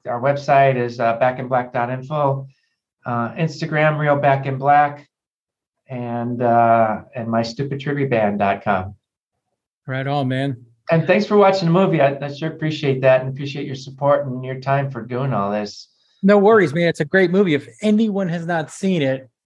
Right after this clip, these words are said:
Speaker 2: it's, it's worth a watch. What you, you say documentary, but you practically documented everything. Like you said, from the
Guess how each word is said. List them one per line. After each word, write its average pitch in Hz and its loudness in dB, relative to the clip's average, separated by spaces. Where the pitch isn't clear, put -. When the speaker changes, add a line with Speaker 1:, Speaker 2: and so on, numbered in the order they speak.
Speaker 2:
it's, 151 -4
it's - -8
worth 147 2
a 147 4
watch. 131 2
What 185 2
you, 220 -2
you 214 2
say 233 4
documentary, 185 2
but 151 -2
you 208 -2
practically 185 -2
documented 156 0
everything. 131 -2
Like 143 -6
you 151 0
said, 147 2
from 143 2
the 139 -2